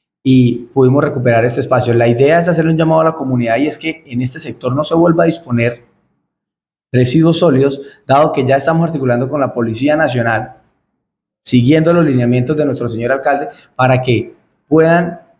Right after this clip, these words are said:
ser sujetos de comparendo de estas personas que sean identificadas, eh, realizando o ejerciendo estas malas prácticas en ese sector. Asimismo,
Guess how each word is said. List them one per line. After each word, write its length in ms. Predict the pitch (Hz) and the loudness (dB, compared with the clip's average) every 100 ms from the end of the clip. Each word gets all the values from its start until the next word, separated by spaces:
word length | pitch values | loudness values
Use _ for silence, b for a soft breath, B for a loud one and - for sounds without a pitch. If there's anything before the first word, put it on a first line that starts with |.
| _ | _
ser 240 | - 170 147 | -6 -2 0
sujetos 460 | 165 165 175 180 | 0 0 0 -2
de 80 | 160 | -2
comparendo 460 | 135 123 123 135 156 | -2 0 0 0 0
de 60 | |
estas 200 | 156 170 | 0 -2
personas 420 | 139 123 131 139 | -2 -2 0 -2
que 140 | - 120 | -2 -4
sean 280 | - 180 196 | 0 0 2
identificadas, 880 | 165 123 120 117 131 143 160 180 - _ _ _ _ _ | 0 0 -4 -4 0 2 2 -2 -8 _ _ _ _ _
eh, 460 | 143 127 127 127 127 139 | 0 4 4 2 -2 -2
realizando 680 | 127 127 127 147 156 175 | 2 2 2 2 2 2
o 320 | 185 - 139 127 | 0 0 2 2
ejerciendo 420 | 123 127 135 139 | 2 0 -2 -2
estas 180 | 143 147 | -2 0
malas 280 | 139 135 | 2 0
prácticas 380 | 127 127 120 127 | -2 -4 -2 -4
en 40 | 110 | -4
ese 140 | 120 | -4
sector. 340 | 117 - 120 | -6 -4 0
Asimismo, 680 | 113 - 123 143 147 156 165 | 0 2 2 4 4 2 -2